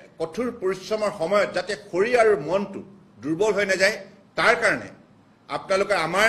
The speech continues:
যিটো ৱাই ব্ৰেক এপ্লিকেশ্যন আছে ফাইভ মিনিটছৰ, সেইটো আপোনালোকে কৰ্মস্থানতেই আপোনালোকে সেইটো চেষ্টা কৰিব পাৰে। কাৰণ সেই অভ্যাসটো যদি আপোনালোকে কৰে, তেতিয়াহ'লে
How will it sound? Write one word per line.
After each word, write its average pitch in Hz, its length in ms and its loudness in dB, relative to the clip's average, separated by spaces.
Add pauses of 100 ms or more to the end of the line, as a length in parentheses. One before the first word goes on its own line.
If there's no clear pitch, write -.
(120)
যিটো 202 240 -2 (480)
ৱাই 175 240 6
ব্ৰেক 208 180 4 (140)
এপ্লিকেশ্যন 190 500 -4
আছে 175 120 -10 (120)
ফাইভ 165 160 -2 (100)
মিনিটছৰ, 175 400 -4 (420)
সেইটো 226 220 2 (100)
আপোনালোকে 208 400 0 (680)
কৰ্মস্থানতেই 233 840 0 (460)
আপোনালোকে 185 340 -6
সেইটো 170 160 -6 (100)
চেষ্টা 156 280 -6
কৰিব 139 140 -4 (120)
পাৰে। 98 140 -10 (420)
কাৰণ 147 160 -8
সেই 196 120 4 (100)
অভ্যাসটো 196 400 0
যদি 196 160 -2
আপোনালোকে 185 420 -6
কৰে, 175 120 0 (100)
তেতিয়াহ'লে 196 360 0